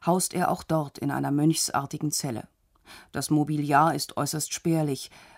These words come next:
ein Bett, ein winziger Tisch, ein Koffer voller Bücher und eine große Tafel,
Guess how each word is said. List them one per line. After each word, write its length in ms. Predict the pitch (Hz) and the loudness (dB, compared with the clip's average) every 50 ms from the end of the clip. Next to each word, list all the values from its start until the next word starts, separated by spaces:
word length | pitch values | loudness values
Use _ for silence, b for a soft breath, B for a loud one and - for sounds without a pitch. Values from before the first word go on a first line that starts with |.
| B B | B B
ein 260 | - 143 143 131 127 | -2 0 0 0 0
Bett, 400 | 147 151 156 - - - - _ - | -2 -2 -4 -4 -10 -14 -14 _ -4
ein 220 | - 143 139 135 | -2 0 0 0
winziger 420 | 143 143 139 - - - 143 135 - | 2 0 0 0 -2 -6 -6 -8 -6
Tisch, 400 | - 185 180 - - - - _ _ _ - | -4 -4 -4 -4 -6 -12 -14 _ _ _ -4
ein 200 | - 139 139 - | -2 -2 -2 -2
Koffer 340 | - - 185 - - 160 | -2 -4 -4 -2 -2 -4
voller 300 | 151 - - 160 151 143 | -4 -4 -4 -2 -2 -2
Bücher 500 | 139 - - 175 190 - - 214 208 202 - | -2 -2 -2 -2 -2 -2 -2 -2 -2 -2 0
und 220 | 156 160 - - | -2 -2 0 0
eine 200 | - 156 160 156 | 0 2 2 2
große 440 | 156 - 151 143 151 151 - 180 165 | 0 -2 -4 -4 -2 -2 -2 -4 -4
Tafel, 480 | - 165 170 175 190 - - 151 139 | -2 -2 0 0 0 0 0 -2 -2